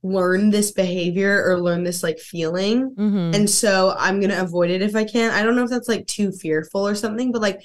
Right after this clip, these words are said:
Speaker 1: there, most of the time I'm, like, really brave. And then there are times where I'm like, "Rachel, you can't handle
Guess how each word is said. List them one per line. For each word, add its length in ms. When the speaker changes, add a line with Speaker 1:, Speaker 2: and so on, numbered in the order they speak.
Speaker 1:
there, 260
most 440
of 100
the 60
time 420
I'm, 220
like, 180
really 220
brave. 560
And 140
then 160
there 160
are 40
times 380
where 100
I'm 120
like, 180
"Rachel, 380
you 340
can't 320
handle 680